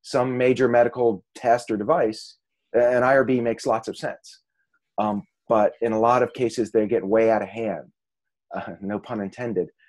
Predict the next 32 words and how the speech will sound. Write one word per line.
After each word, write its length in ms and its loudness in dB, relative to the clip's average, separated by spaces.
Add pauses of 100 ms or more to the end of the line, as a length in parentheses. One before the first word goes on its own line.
(160)
But, 300 4
um, 280 2 (880)
in 200 6
that, 260 4 (680)
you 140 4
know, 160 4
they, 340 4
they 260 6
wanna 260 6
know 260 6
that 180 4 (800)
every 220 6
person 320 0
you 80 -2
test 260 2
this 180 -4
on 220 0
realizes 640 4
this 160 -2
is 100 -12
a 60 -4
test 260 -4
device, 800 0 (400)
um, 300 -2
you're 80 -4
not 100 -2
making 240 -6
any 100 -6
promises, 720 0
yada, 220 2
yada, 220 0
yada. 440 2